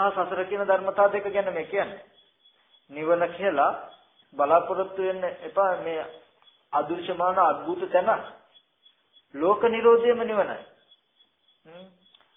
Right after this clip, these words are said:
ලෝකය කියන්නේ මොකක්ද? රාජ කියන භික්ෂුන් වහන්සේ බුදුරජාණන් වහන්සේ ළඟට ගිහිල්ලා අහනවා,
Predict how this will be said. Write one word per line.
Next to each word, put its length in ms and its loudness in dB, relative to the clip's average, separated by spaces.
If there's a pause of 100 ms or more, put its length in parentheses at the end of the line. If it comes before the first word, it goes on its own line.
(160)
ලෝකය 340 2
කියන්නේ 320 0
මොකක්ද? 320 0 (1300)
රාජ 340 4
කියන 320 -2 (340)
භික්ෂුන් 380 -10
වහන්සේ 240 -4
බුදුරජාණන් 460 -4
වහන්සේ 340 -4
ළඟට 360 -4
ගිහිල්ලා 320 -4
අහනවා, 240 -4